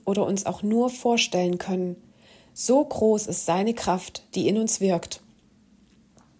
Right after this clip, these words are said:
Diese Gedanken ermutigen mich und sollen auch dich ermutigen, im kindlichen Vertrauen zu Gott zu kommen,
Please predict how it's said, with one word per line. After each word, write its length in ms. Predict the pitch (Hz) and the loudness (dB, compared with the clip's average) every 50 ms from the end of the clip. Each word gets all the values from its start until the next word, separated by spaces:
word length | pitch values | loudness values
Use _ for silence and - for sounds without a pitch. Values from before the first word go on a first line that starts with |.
| _ - _ _ _ _ _ _ _ - - | _ -20 _ _ _ _ _ _ _ -8 -4
Diese 240 | 208 214 - 233 226 | 0 0 0 0 0
Gedanken 480 | 233 226 226 208 202 220 226 - 233 | -2 0 0 0 -2 -2 -4 -4 -2
ermutigen 520 | - 220 233 247 269 262 - 214 - 190 190 | 0 2 2 2 2 0 -2 -2 -2 -2 -2
mich 300 | 180 180 180 - - - _ _ - - - - - - - - | -2 -2 -4 -6 -12 -18 _ _ -20 -20 -20 -20 -20 -18 -8 -4
und 160 | 214 220 208 | 0 2 4
sollen 260 | - 202 208 214 208 | 4 4 4 2 2
auch 140 | - 240 - | -2 -2 -2
dich 280 | - - 277 269 - | -2 -4 -4 -2 -2
ermutigen, 600 | - 196 190 185 185 185 - 185 180 170 175 170 - _ _ _ - - - - - - | -2 -2 -2 -2 -2 -4 -4 -4 -4 -6 -8 -8 -10 _ _ _ -20 -20 -20 -20 -10 -4
im 160 | - 190 190 | -2 -2 -2
kindlichen 520 | 196 - 269 277 294 294 269 269 - 247 226 | 0 0 0 0 0 0 0 0 0 -2 -2
Vertrauen 640 | - - 208 202 - - - 190 196 202 208 220 | -2 -4 -4 -4 -6 -4 -2 -2 0 0 0 0
zu 180 | 214 - - 226 | 0 0 0 2
Gott 240 | - 220 214 214 - | 2 2 2 2 0
zu 120 | - 190 | -2 -2
kommen, 440 | 180 - - 180 180 185 180 180 - | -2 -6 -6 -4 -4 -4 -6 -8 -10